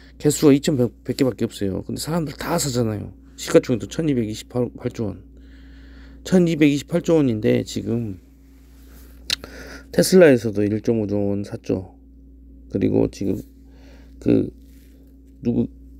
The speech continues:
누구 스트-, 스트레버진가, 그 사람 십만 개 샀어요, 비트코인을. 근데 떨어지면 떨어지는데, 이걸 어떻게 삽니까? 그런 사람들이 샀다는 거는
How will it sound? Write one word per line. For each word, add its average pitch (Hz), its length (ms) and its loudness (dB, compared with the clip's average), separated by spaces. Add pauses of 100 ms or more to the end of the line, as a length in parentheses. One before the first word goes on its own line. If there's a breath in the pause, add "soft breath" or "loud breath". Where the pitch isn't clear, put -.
누구 123 180 2
스트-, - 500 4
스트레버진가, 147 880 0 (140)
그 123 80 -8
사람 127 300 2
십만 202 380 0
개 156 80 -2
샀어요, 101 320 -10
비트코인을. 92 720 -8 (420 loud breath)
근데 - 140 -8
떨어지면 165 580 4
떨어지는데, 185 500 0
이걸 104 180 -2
어떻게 101 200 -6
삽니까? 117 500 -12 (760)
그런 139 180 6
사람들이 131 340 0
샀다는 120 400 -4
거는 104 400 -6